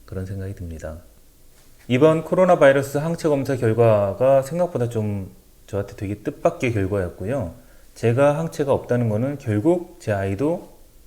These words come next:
걸린 적이 없고 항체가 없다라고 봐야 되지 않을까, 이렇게 생각이 되는데, 저희 아이는, 어, 앞으로도 항체 검사를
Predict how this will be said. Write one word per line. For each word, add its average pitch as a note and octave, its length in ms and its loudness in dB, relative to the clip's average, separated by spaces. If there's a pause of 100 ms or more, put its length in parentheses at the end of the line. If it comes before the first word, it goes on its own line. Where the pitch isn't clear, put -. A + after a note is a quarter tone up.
(420)
걸린 B2+ 240 2
적이 C3+ 200 2
없고 F3+ 680 0 (180)
항체가 C#3+ 380 -4
없다라고 F#2+ 1400 -4
봐야 G2 260 -6
되지 G#2 200 -4
않을까, F2+ 680 -6 (320)
이렇게 F#2 200 -12
생각이 B2 320 -4
되는데, G2 540 -2 (320)
저희 B2+ 560 0
아이는, B2 680 -2
어, G2+ 540 -6
앞으로도 A#2+ 360 -8
항체 C#3+ 180 -8
검사를 B2+ 720 -6